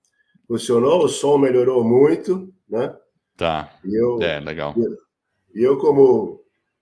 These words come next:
Speaker 1: fui no, no Feijão com Arroz, eu usei muito o Anchor,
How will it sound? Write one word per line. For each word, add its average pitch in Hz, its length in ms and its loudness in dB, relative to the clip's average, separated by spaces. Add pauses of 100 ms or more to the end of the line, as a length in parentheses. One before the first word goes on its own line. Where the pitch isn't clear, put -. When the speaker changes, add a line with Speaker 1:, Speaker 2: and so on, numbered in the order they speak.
(140)
Speaker 1:
fui 127 180 0
no, 104 460 0
no 104 160 -2
Feijão 113 420 -2
com 117 100 -4
Arroz, 131 680 0 (500)
eu 110 140 0
usei 120 240 -2
muito 143 320 0
o 139 60 2
Anchor, 123 520 -2